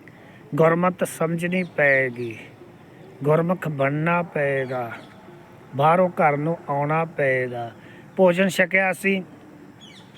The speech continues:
ਅੰਦਰ ਸੰਘਰਸ਼ ਚ-, ਚੱਲਿਆ, ਫਿਰ ਬੀਜ ਬਣਿਆ, ਮਾਂ ਦੇ ਪੇਟ 'ਚ ਗਿਆ, ਫਿਰ ਜਨਮ ਹੋਇਆ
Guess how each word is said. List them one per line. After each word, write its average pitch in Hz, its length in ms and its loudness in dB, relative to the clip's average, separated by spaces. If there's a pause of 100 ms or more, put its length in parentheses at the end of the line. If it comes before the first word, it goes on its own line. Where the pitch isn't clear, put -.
(580)
ਅੰਦਰ 180 280 4
ਸੰਘਰਸ਼ 165 480 0
ਚ-, 151 440 0 (720)
ਚੱਲਿਆ, 151 1000 4
ਫਿਰ 170 220 0
ਬੀਜ 165 320 0
ਬਣਿਆ, 156 380 2
ਮਾਂ 156 260 0
ਦੇ 170 100 2
ਪੇਟ 165 320 0
'ਚ 170 100 -10
ਗਿਆ, 156 400 2
ਫਿਰ 160 180 -2
ਜਨਮ 156 340 0
ਹੋਇਆ 160 340 2